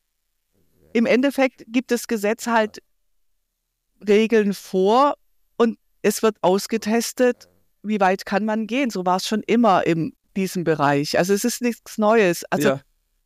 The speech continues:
Speaker 2: Ich hab aber das Gefühl, dass es mehr wird. Ich hab das Gefühl, dass es me-, äh, mehr
Speaker 1: es
Speaker 2: wird.
Speaker 1: ist, nein, glaub ich jetzt noch nicht mal.
Speaker 2: Nee?
Speaker 1: Wenn ich damals, ich meine, ich bin jetzt ein bisschen älter als Sie, aber wenn ich damals dran denke, an die, an die Räumungsverkäufe und Schlussverkäufe, da war's doch genau das Gleiche. Die Anbieter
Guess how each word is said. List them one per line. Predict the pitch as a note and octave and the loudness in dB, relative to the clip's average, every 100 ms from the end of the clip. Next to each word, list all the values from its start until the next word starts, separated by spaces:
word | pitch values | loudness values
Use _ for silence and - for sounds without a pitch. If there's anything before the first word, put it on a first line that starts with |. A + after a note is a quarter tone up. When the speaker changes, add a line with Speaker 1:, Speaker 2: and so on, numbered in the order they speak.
| _ D3 _ | _ _ _
Speaker 2:
Ich | D3 | -6
hab | G#3 | -4
aber | A#3+ G3 | -2 -4
das | F3+ | -4
Gefühl, | F3 - G3+ G#3+ | -6 -10 -6 -4
dass | F3 | -4
es | D#3+ - | -6 -6
mehr | E3 A3+ C#3 | -4 -2 -4
wird. | G2+ G2+ - _ _ _ | -6 -8 -10 _ _ _
Ich | - | -6
hab | F#3+ | -4
das | F3+ - | -4 -10
Gefühl, | D#3+ F#3+ F#3+ | -10 -8 -6
dass | E3+ | -6
es | D#3+ - | -6 -4
me-, | D#3 D#3+ | -4 -4
äh, | D3 - | -8 -6
mehr | C#3 D#3+ F3+ | -2 0 0
Speaker 1:
es | B2 | 0
Speaker 2:
wird. | G3+ | -2
Speaker 1:
ist, | - | -2
nein, | G#3+ E3 E3+ G#3 F3+ | -2 0 0 -4 -4
glaub | F#3 G#3+ | -4 -2
ich | |
jetzt | F#3+ F3+ | -4 -4
noch | D#3+ F3 | -6 -6
nicht | F#3+ - | -8 -4
mal. | D#3+ D3+ | -2 2
Speaker 2:
Nee? | E3 | 0
Speaker 1:
Wenn | G3 | -2
ich | F#3+ | 0
damals, | F#3 G3 F#3+ _ _ _ _ - | 0 0 -4 _ _ _ _ -4
ich | G3+ | 0
meine, | G3+ | 2
ich | G#3+ | 2
bin | |
jetzt | G3+ - | -2 -2
ein | |
bisschen | F3+ - F#3 | -6 -6 -4
älter | C#3+ F#3+ | -2 2
als | D3 F3+ | 2 2
Sie, | F#3 | 0
aber | E3+ | 0
wenn | E3+ | 0
ich | F#3 | 0
damals | F3 F#3 | 0 -2
dran | - F3+ | -2 0
denke, | E3+ G3+ F#3 | 0 0 0
an | |
die, | E3+ - | -2 -4
an | F3 | -4
die | E3+ E3 - | -2 -4 0
Räumungsverkäufe | E3 G3+ G3 - F3+ E3+ F3 | 0 0 -4 -2 2 2 0
und | E3+ | -4
Schlussverkäufe, | - F3+ - D#3+ - D#3+ D#3+ E3+ | -4 -4 -2 -4 -2 0 0 0
da | D#3 | -2
war's | D#3+ | 0
doch | D#3 | -2
genau | D#3+ D3+ | -2 -2
das | D3 D3+ | -4 -6
Gleiche. | D3 C#3 D#3+ E3+ D#3+ _ _ _ _ | -2 0 0 -2 -6 _ _ _ _
Die | F#3+ | 0
Anbieter | - F#3 G3+ G3+ G3 | 0 0 0 2 0